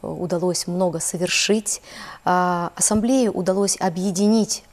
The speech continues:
разные этносы, разные, а, веры вокруг себя под одним большим шаныраком. И спустя какое-то время пришла такая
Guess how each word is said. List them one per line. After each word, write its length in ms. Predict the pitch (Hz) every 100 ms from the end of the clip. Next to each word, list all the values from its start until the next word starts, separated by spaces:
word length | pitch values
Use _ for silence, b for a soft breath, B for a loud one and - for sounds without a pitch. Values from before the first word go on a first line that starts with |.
| _
разные 600 | 185 202 208 202 190 196 -
этносы, 640 | 196 196 196 185 - 190 - B B B -
разные, 640 | 185 190 185 196 196 190 -
а, 800 | 185 180 180 180 180 175 175 165
веры 420 | 180 202 190 180 B B B
вокруг 380 | 180 196 208 -
себя 520 | - 202 196 214 208 156 -
под 140 | 175
одним 380 | 180 185 240 262
большим 480 | 180 - - 185 185
шаныраком. 680 | - 180 170 165 - 156 180 _ B B B B
И 80 | -
спустя 320 | 349 302 339
какое-то 400 | 320 294 277 269
время 320 | 254 285 330 285
пришла 400 | 190 190 190 196
такая 500 | 180 - 180 175